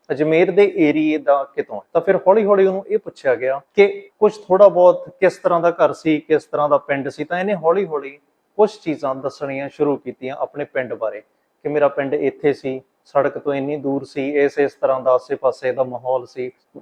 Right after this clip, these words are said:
ਉਹ ਸਭ ਕੁਛ ਦੱਸਿਆ ਇਹਨੇ। ਪਰ ਇੱਕ ਚੀਜ਼ ਅਜੀਬ ਆ, ਇਹਨੇ ਕਦੇ ਵੀ ਆਪਣੇ ਮਾਂ-ਬਾਪ ਦਾ ਜ਼ਿਕਰ ਵੀ ਨਹੀਂ ਕੀਤਾ।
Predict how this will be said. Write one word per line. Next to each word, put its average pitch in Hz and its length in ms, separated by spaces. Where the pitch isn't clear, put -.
ਉਹ 190 120
ਸਭ 139 180
ਕੁਛ 123 240
ਦੱਸਿਆ 117 380
ਇਹਨੇ। 98 140
ਪਰ 156 300
ਇੱਕ 202 200
ਚੀਜ਼ 180 280
ਅਜੀਬ 135 320
ਆ, 139 120
ਇਹਨੇ 190 160
ਕਦੇ 196 420
ਵੀ 131 400
ਆਪਣੇ 160 380
ਮਾਂ-ਬਾਪ 131 560
ਦਾ 131 180
ਜ਼ਿਕਰ 156 500
ਵੀ 139 260
ਨਹੀਂ 123 220
ਕੀਤਾ। - 380